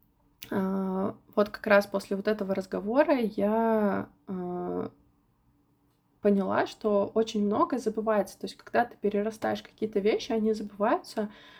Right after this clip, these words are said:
а как будто бы не хотелось это забыть. Я даже на-, стала писать.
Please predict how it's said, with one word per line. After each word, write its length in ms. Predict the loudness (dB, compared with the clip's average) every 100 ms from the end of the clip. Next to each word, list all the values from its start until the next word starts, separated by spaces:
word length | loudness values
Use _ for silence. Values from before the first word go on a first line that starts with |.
| -20 _
а 140 | -2 0
как 220 | 2 0
будто 280 | -2 -2 0
бы 140 | 2
не 120 | 0 0
хотелось 580 | -4 -4 0 0 0
это 220 | -4 -6 -6
забыть. 640 | -6 -4 -2 0 -2 -2
Я 320 | -4 0 0 0
даже 260 | -2 0
на-, 200 | 0 -2
стала 840 | -2 2 4 4 2 -2 -4 -6 -8 _ _ _ _ _ _ -20 _ -10
писать. 440 | -4 -2 -2 -4